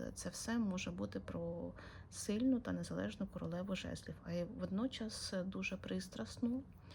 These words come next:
яка вміє висловлювати свої почуття і ніколи не мовчить. Ну, круто, я вас з цим вітаю. Ви полонили його серденько. І не лише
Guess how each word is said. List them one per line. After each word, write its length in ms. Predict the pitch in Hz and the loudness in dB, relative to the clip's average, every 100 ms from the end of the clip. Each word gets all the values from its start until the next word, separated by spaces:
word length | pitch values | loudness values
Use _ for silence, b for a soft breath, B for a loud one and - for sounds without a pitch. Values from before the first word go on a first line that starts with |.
| B B B - | B B B -8
яка 280 | 185 180 | -2 0
вміє 340 | 175 185 202 226 | 2 2 4 2
висловлювати 720 | 208 - 196 190 185 185 190 | -2 -2 0 2 0 -2 -4
свої 300 | - 185 175 | -4 -2 -2
почуття 600 | - - - 190 185 175 - | -4 -4 -4 -4 -2 -4 -4
і 60 | 175 | -2
ніколи 460 | 170 - 185 196 | -2 -2 0 2
не 140 | 196 196 | 4 4
мовчить. 680 | 185 - - - - - - - B B B B B B - | 2 -2 -4 -4 -4 -8 -14 -14 B B B B B B -6
Ну, 360 | - 190 262 285 - - - - - | 0 4 4 4 0 -14 -16 -16 -14
круто, 340 | - 214 160 175 | 0 0 2 0
я 140 | 175 | 0
вас 140 | 170 170 | -2 -4
з 120 | - | -2
цим 180 | 180 170 | -2 0
вітаю. 520 | 170 180 190 247 320 - - - - B B B B B B - | -2 0 2 2 2 -4 -16 -16 -14 B B B B B B -2
Ви 200 | 180 214 | 0 2
полонили 500 | 226 214 196 214 214 | 4 6 6 6 4
його 200 | 190 190 | 2 0
серденько. 720 | - 190 185 156 156 - - - - - - - - | 2 2 2 2 0 -4 -10 -12 -16 -16 -16 -14 -8
І 160 | - 196 | 4 8
не 120 | 202 | 8
лише 680 | 170 175 - 190 233 285 | 6 4 4 6 6 6